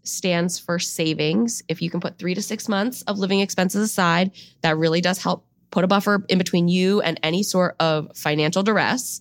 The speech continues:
T stands for total debt. You would rank your debt from highest to lowest interest rate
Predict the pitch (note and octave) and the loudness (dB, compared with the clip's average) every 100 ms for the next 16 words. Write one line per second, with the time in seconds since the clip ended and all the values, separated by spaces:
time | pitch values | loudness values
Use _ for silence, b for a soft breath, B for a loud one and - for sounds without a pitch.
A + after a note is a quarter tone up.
0 | _ - A3+ A3+ - - - F#3+ F3 F3+ | _ 0 2 2 0 -2 2 4 4 0
1 | F3 F#3 E3+ F3+ B3+ - _ b b b | 0 0 2 4 2 0 _ b b b
2 | F#3 F#3+ G3 F3+ F3+ F3 F3 F#3+ F3+ E3+ | 4 4 4 2 2 2 2 0 2 2
3 | - F3 F3 F3+ F#3 F#3 - - F3+ E3 | 0 -2 0 2 4 4 0 0 2 4
4 | D#3+ E3+ - - A3 A#3 A3 G#3 G#3 G3+ | 4 2 0 2 4 4 2 4 4 2